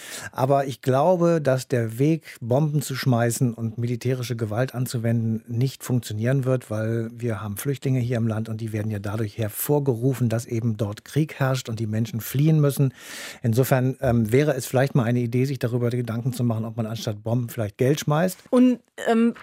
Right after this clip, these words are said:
Speaker 2: einfach raushalten, weil geht uns nichts an, das kann der Westen nicht.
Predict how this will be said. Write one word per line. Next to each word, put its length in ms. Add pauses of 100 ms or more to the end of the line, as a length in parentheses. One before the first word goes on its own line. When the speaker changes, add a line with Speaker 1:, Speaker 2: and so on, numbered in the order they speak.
(160)
Speaker 2:
einfach 320
raushalten, 760
weil 240
geht 200
uns 200
nichts 180
an, 160
das 100
kann 180
der 100
Westen 260
nicht. 300